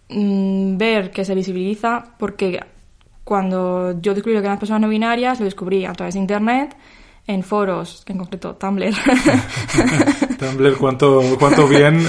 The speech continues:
Speaker 1: <laughs> Cuánto bien y cuánto mal.
Speaker 2: <laughs> y cuánto mal a la vez, sí, nos ha
Speaker 1: Eh,
Speaker 2: hecho.
Speaker 1: sí, de personas, pues, estadounidenses o de Reino Unido y demás, de otros países, sobre todo porque eran foros en inglés,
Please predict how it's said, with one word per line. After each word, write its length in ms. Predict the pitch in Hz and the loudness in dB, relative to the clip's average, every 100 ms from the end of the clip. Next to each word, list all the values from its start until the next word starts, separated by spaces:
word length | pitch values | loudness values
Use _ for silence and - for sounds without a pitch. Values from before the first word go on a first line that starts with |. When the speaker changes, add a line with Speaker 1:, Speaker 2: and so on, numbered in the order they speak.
| 151 - | 0 2
Speaker 1:
<laughs> 200 | 170 - | 2 4
Cuánto 240 | 214 214 | 2 2
bien 140 | 208 | 2
y 20 | 202 | 2
cuánto 260 | 214 220 | 0 0
mal. 260 | 196 214 254 | 0 0 2
Speaker 2:
<laughs> 40 | |
y 60 | 160 | 4
cuánto 400 | - 156 156 147 | 6 6 6 6
mal 280 | 147 147 156 | 6 6 6
a 100 | 131 | 4
la 80 | 127 | 2
vez, 180 | 120 - - | 0 -4 -10
sí, 160 | - | -6
nos 80 | 131 | -2
ha 40 | 240 | 2
Speaker 1:
Eh, 380 | 220 208 196 190 | 4 4 2 2
Speaker 2:
hecho. 240 | 185 202 | 0 -4
Speaker 1:
sí, 320 | - 226 196 | -4 -2 -2
de 200 | 226 202 | -2 -4
personas, 320 | 185 190 202 202 | -4 -4 -4 -6
pues, 240 | 202 185 | -8 -8
estadounidenses 1040 | 180 196 190 208 233 226 220 220 214 220 | -6 -4 -2 -2 -2 -2 -2 0 0 -2
o 560 | 208 190 180 175 175 185 - - - | -2 -2 -2 -4 -6 -8 -14 -20 -10
de 100 | 214 | -4
Reino 200 | 190 190 | -2 0
Unido 360 | 190 208 214 214 | 0 0 0 0
y 60 | 208 | 0
demás, 300 | 214 233 196 | 0 0 -2
de 80 | |
otros 180 | 180 196 | -6 -6
países, 400 | 214 214 220 190 | -4 -4 -4 -6
sobre 200 | 185 175 | -6 -6
todo 200 | 196 196 | -2 -4
porque 220 | 175 170 | -4 -6
eran 120 | 180 180 | -6 -4
foros 240 | 190 185 | -4 -4
en 100 | 202 | -2
inglés, 400 | 208 240 277 - | -2 -2 -4 -6